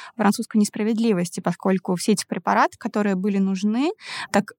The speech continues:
жизненно нужны русским девушкам, производились во Франции, и эти препараты все можно было производить на русской почве. И в дальнейшем еще был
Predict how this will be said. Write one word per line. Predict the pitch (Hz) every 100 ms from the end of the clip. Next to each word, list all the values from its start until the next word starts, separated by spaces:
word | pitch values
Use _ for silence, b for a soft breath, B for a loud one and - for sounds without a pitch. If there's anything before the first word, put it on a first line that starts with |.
| -
жизненно | 226 262 240 214 196
нужны | 202 208 214 196
русским | - 208 208 - 196
девушкам, | 208 330 - 220
производились | - 190 190 208 214 190 -
во | 185
Франции, | - 220 302 392 233 202 -
и | 202 202 202 196
эти | -
препараты | - 202 202 247 -
все | -
можно | 202 220 202
было | 202 196
производить | - 190 196 190 226 285 B B B
на | 196 190 202 240 240
русской | 196 247 - 220
почве. | - 196 175 - - 202 - B B B B B -
И | 240 294 285 240 -
в | 185
дальнейшем | 185 233 262 233 - 185 175 - _ _ -
еще | - 208
был | 185 185